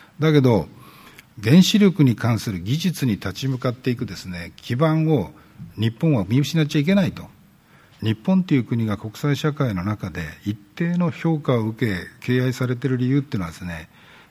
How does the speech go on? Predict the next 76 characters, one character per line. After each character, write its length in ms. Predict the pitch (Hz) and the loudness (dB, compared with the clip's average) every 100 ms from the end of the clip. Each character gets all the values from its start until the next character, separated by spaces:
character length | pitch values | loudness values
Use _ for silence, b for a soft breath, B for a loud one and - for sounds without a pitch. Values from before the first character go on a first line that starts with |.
| B | B
技 220 | 110 117 | -4 2
術 320 | 208 233 - | 4 4 2
っ 20 | 123 | -4
て 180 | - | -2
い 40 | 113 | -2
う 20 | |
も 100 | 113 | -2
の 60 | 107 | -4
に 120 | 101 | -2
対 220 | 127 127 | 0 0
す 80 | 170 | 2
る 100 | 185 | 0
生 120 | - | 2
真 260 | 113 113 139 | 2 4 4
面 0 | |
目 80 | 147 | 4
さ 120 | 113 | 2
な 100 | 76 | -2
ん 80 | 76 | -8
で 60 | |
す 100 | - | -2
ね。 180 | 170 240 - - B B B B B B B B 139 | -2 -2 -6 -20 B B B B B B B B 2
で、 100 | 135 | 6
日 140 | 147 | 4
本 240 | 147 196 180 | 4 6 6
は 80 | |
で 100 | 127 101 | 4 2
す 100 | 104 | -2
ね、 240 | 104 87 - - | -2 -2 -6 0
東 160 | - 147 | 4 8
大 140 | 160 | 10
に 100 | 147 | 10
原 140 | 139 143 | 10 8
子 120 | 156 | 6
力 140 | 147 | 4
工 160 | - 143 | 6 6
学 160 | 143 135 | 6 6
科 80 | |
を 100 | 139 | 2
作 180 | 131 - | 2 -6
っ 20 | |
て 120 | - 101 | -6 -4
か 60 | |
ら 80 | 101 | -4
三 280 | - 147 160 | 0 2 4
万 200 | 165 156 | 4 4
五 100 | 139 | 2
千 300 | 151 143 143 | 2 4 4
人 160 | 135 | 4
の 200 | 135 127 - B B B B _ - | 4 4 0 B B B B _ -4
原 160 | 113 127 | 2 4
子 100 | 135 | 4
力 160 | 127 - | 0 2
工 180 | 123 | 0
学 160 | 117 113 | 2 0
科 120 | - | -2
出 300 | - 113 - | 0 0 0
身 60 | 113 | 0
者 140 | - | -2
っ 40 | - | -4
て 140 | 95 | -6
い 40 | |
う 80 | 90 | -4
の 120 | 117 | 0
を 80 | 147 | 0
戦 200 | - 113 | 0 -2
後 100 | 107 | 0
世 120 | 107 | 2
に 80 | 104 | 0
送 180 | 87 110 | 0 -2
り 60 | 104 | -2
出 100 | 98 | -2
し 100 | - | -4
て 80 | |
ま 100 | 80 | -12
す。 200 | - - | -14 -18